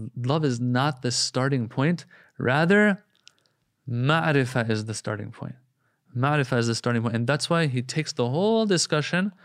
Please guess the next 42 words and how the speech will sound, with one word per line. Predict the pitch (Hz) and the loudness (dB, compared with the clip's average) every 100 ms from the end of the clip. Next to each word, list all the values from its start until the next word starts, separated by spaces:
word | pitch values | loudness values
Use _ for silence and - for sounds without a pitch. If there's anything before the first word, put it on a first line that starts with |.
| - - - - | -20 -20 -20 -6
to | 135 | -2
ma'rifah | 139 143 127 123 131 170 - | 0 2 0 0 0 0 -2
in | 127 123 | -2 0
the | 131 | 2
next | 135 143 - | 2 0 0
stage | - 120 117 | 0 2 2
of | 113 | 0
akhlaq. | 110 - 110 107 127 131 123 - - | -2 0 -2 -2 -2 -2 -2 -14 -20
<laughs> | - _ | -20 _
He | 120 | -4
says, | 127 151 147 | 0 0 2
"No, | 143 | 2
let's | 123 139 | 2 0
go | - 151 156 | 2 2 2
to | - 156 | -2 0
ma'rifah | 123 123 123 113 - 131 | 0 0 0 -4 -2 -2
and | 120 | -2
speak | - 127 123 | -2 -4 -2
about | 117 120 110 | -2 -2 0
ma'rifah." | 127 123 107 - 101 - _ _ _ _ _ _ - - - - - | -2 0 -2 -4 -8 -12 _ _ _ _ _ _ -20 -20 -18 -20 -4
So | - 160 | 2 4
over | 165 | 4
here, | 147 208 170 127 135 - - _ _ _ | 4 4 4 2 -2 -10 -20 _ _ _
he | - | -4
says | 123 156 147 | 0 0 0
that | 131 | 0
there | 123 120 123 | 0 0 0
are | 139 | 0
some | 147 160 160 | 0 0 0
who | 151 | 0
say | 139 160 160 | 0 0 2
that, | 147 139 | 0 0
yeah, | 165 135 139 _ _ - - - - _ _ | 0 -2 -8 _ _ -20 -20 -20 -20 _ _
the | - 127 120 120 | -4 0 0 0
root | 113 135 139 | 0 0 2
of | 131 117 120 | 0 -2 -8
some | - 120 139 | -4 -2 -2
fada'il | - 135 127 131 135 147 | -2 -2 0 0 0 0
and | 131 | -2
virtues | 117 127 127 147 131 | 0 -2 0 -4 0
is | 123 127 131 | 0 0 0
muh-, | 127 120 | -4 -4